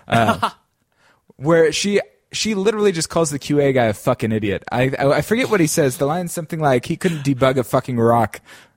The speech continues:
Speaker 2: <laughs> And, and, and of course they didn't give that guy lines, so he just has to go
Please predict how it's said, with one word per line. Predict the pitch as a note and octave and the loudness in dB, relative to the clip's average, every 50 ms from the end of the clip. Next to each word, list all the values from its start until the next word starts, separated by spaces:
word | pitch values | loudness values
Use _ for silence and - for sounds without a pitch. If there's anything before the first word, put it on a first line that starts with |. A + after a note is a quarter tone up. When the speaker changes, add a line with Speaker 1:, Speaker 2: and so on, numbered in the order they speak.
| _ _ _ _ _ _ _ | _ _ _ _ _ _ _
Speaker 2:
<laughs> | - - A#3 G3+ - F3+ E3+ - - F#3 F3+ - | -6 -4 -2 -2 -2 -4 -6 -6 -6 -8 -6 -4
And, | G3+ G3 G3 F#3 | -4 -2 -2 -2
and, | F3+ F#3+ G3 F#3+ - | -2 -2 -2 -2 -2
and | E3+ F3 F#3 F#3 | -2 -2 0 -2
of | F3+ - | -4 -4
course | - F#3+ F#3 E3+ - | -4 -4 -4 -4 -4
they | F#3 E3 | -6 -6
didn't | D#3+ F3 F3 D3+ | -6 -6 -6 -6
give | F3+ E3 | -8 -6
that | D3+ E3+ D#3 C3+ | -6 -6 -6 -4
guy | D#3+ D3+ | -4 -6
lines, | C3+ C3+ B2 B2+ C3+ C#3 D3 C3+ | -4 -4 -4 -4 -4 -4 -6 -8
so | - C#3 | -8 -8
he | C3 B2 | -8 -8
just | C3+ C#3 - | -10 -10 -10
has | C#3+ C3+ A#2+ | -10 -10 -10
to | - | -10
go | - D3+ C3 A#2+ | -8 -8 -8 -8